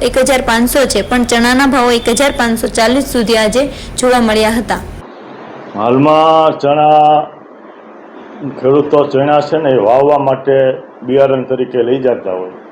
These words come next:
Speaker 2: અને વેપારી વર્ગે તે બિયારણ તરીકે વેચવા માટેથી ને હોય, જેથી ચણાના ભાવ અત્યારે વધ્યા છે. એક હજાર પચીસ થી પંદરસો ને ચાલીસ પિસ્તાલીસ સુધી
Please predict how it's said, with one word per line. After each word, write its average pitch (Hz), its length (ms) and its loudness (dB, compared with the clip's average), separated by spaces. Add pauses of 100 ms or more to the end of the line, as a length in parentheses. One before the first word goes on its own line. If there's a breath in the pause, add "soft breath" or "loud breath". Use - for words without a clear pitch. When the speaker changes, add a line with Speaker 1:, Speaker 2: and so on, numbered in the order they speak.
(300)
Speaker 2:
અને 120 200 -2 (380)
વેપારી 135 480 2
વર્ગે 135 340 2
તે 123 220 -4
બિયારણ 135 360 2
તરીકે 127 300 -2 (140)
વેચવા 123 360 0
માટેથી 120 520 -2
ને 117 100 0 (680)
હોય, 120 320 4 (120)
જેથી 123 380 -2
ચણાના 123 420 0
ભાવ 120 180 4
અત્યારે 120 380 2
વધ્યા 113 360 2
છે. 98 120 -8 (580)
એક 135 120 -2 (140)
હજાર 143 240 4
પચીસ 139 440 -2
થી 139 280 -2
પંદરસો 135 540 0
ને 127 160 0
ચાલીસ 131 320 2
પિસ્તાલીસ 127 720 2
સુધી 120 320 0